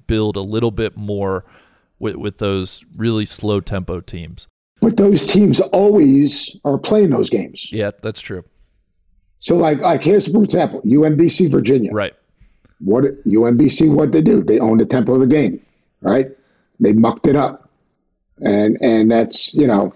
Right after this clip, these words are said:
Speaker 2: by pressure, uh, you know, by being aggressive, by driving, you know.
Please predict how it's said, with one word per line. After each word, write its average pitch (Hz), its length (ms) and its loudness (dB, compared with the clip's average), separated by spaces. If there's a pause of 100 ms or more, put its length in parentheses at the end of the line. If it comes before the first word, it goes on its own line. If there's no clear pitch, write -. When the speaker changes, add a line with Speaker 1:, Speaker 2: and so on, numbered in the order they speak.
(100)
Speaker 2:
by 107 140 0
pressure, - 440 0 (720)
uh, 113 400 0 (240)
you 139 140 2
know, 117 100 2
by 113 240 2
being 120 240 2
aggressive, 117 480 2
by 98 140 0
driving, 135 580 0
you 139 80 0
know. 117 160 -2